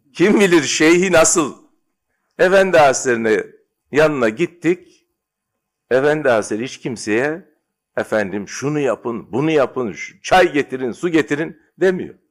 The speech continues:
Sadece dert dinliyor. Allah bütün dertlere derman olma kabiliyetini bizlere ihsan eylesin. Ve hâdel ma'na, bu mana,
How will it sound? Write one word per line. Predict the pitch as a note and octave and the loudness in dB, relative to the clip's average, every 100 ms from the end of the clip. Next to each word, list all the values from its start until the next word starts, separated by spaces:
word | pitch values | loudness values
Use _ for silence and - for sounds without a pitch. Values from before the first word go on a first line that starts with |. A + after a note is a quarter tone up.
| _ _ _ | _ _ _
Sadece | - C3 G#2 G#2+ | -2 -2 -2 -2
dert | G2 E2+ - | -2 -4 -10
dinliyor. | C#2+ A1+ A1 _ _ _ _ _ _ _ _ _ _ _ _ _ _ _ _ _ _ - | -20 -20 -20 _ _ _ _ _ _ _ _ _ _ _ _ _ _ _ _ _ _ 0
Allah | C#3 D3 F3 D#3 - _ | 2 4 2 0 -10 _
bütün | B2 - D#3 A#2 | -10 -6 -4 0
dertlere | A2+ - G#2 A#2 F#2+ | 0 0 0 0 2
derman | G#2+ G#2+ G#2+ C3+ B2 F2 | 0 0 2 0 0 -6
olma | G2 G2+ G#2 G#2+ | -6 -4 -6 -4
kabiliyetini | G#2 F#2+ F#2 F#2 F#2 - F#2 | 0 0 -2 -8 -8 -8 -10
bizlere | F2 D2+ F2 E2 | -10 -6 -4 -4
ihsan | - E2+ D2 | -4 -6 -6
eylesin. | B1+ - - - A#2+ - - B2+ _ _ _ _ _ _ _ _ _ _ - | -8 -14 -14 -14 -18 -20 -20 -20 _ _ _ _ _ _ _ _ _ _ 2
Ve | D#3 | 4
hâdel | A3+ A3+ F3 D3+ | 6 6 6 4
ma'na, | C#3 C3+ D#3 A#2 F#2+ G2+ A#2+ - - | 4 2 2 2 2 0 -4 -12 -4
bu | D3 | 0
mana, | D3+ F#2+ D#2+ C2+ - | 2 0 0 -8 -12